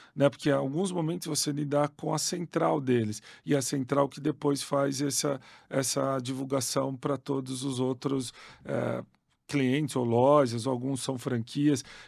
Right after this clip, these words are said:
Então, a gente acaba sempre, eu falo assim, acho que sempre tem um desafio, entendeu? Acho que nunca tá confortável, não, cara. Até porque aquilo, é, há momento que a gente sabe, a economia às vezes tá lá bombando, às vezes tá com alguma questão,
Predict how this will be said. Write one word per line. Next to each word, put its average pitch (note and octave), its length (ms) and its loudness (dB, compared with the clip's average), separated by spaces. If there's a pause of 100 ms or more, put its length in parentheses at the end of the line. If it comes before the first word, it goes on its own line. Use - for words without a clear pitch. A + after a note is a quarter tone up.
Então, D3 260 2
a D#3+ 60 0
gente E3 500 -4 (120)
acaba E3+ 400 0
sempre, F#3+ 320 -8
eu - 40 -12
falo D3+ 160 -4
assim, C3 200 -6
acho A#2+ 100 -8
que - 100 -12
sempre A#3 400 -4
tem F#3 220 -6
um G3 80 -8
desafio, E3 460 -6
entendeu? A#2 280 -10 (380)
Acho - 100 -12
que E3+ 80 -4
nunca D3+ 440 -2
tá D3 160 -2
confortável, D3 840 -2
não, B2 220 -6
cara. A2+ 180 -16 (320)
Até C3+ 300 -2
porque C#3 320 -4
aquilo, C#3 460 -2 (400)
é, B2+ 640 -2
há D3 140 0
momento D3+ 340 -4
que F#3+ 80 -6
a - 20 -6
gente E3 220 -8
sabe, B2+ 240 -4
a B2 40 -4
economia B2+ 440 -6
às B2+ 120 -6
vezes C3+ 200 -4
tá C3+ 180 -8
lá C3 140 -4
bombando, C#3 580 -2
às B2+ 120 -2
vezes B2+ 100 -6
tá - 160 -6
com - 140 -10
alguma B2+ 240 -6
questão, C#3+ 560 -2